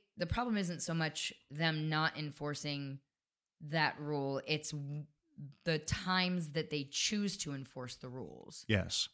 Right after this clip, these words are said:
Speaker 2: It's
Speaker 1: Like,
Speaker 2: a
Speaker 1: that's, that's where it becomes
Speaker 2: it's very selective.
Speaker 1: Yeah.
Speaker 2: Uh, we
Speaker 1: And it's inappropriately handled.
Speaker 2: we ran into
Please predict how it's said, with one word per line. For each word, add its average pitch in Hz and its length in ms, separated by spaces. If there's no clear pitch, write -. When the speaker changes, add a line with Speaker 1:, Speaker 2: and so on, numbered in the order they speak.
Speaker 2:
It's 117 280
Speaker 1:
Like, 110 80
Speaker 2:
a 104 40
Speaker 1:
that's, 214 340
that's 214 480
where 185 420
it 165 120
becomes 156 840
Speaker 2:
it's 131 220
very 123 320
selective. 107 760
Speaker 1:
Yeah. 170 280
Speaker 2:
Uh, 98 460
we 113 140
Speaker 1:
And - 80
it's - 160
inappropriately 151 640
handled. 123 360
Speaker 2:
we 135 180
ran 123 320
into 107 840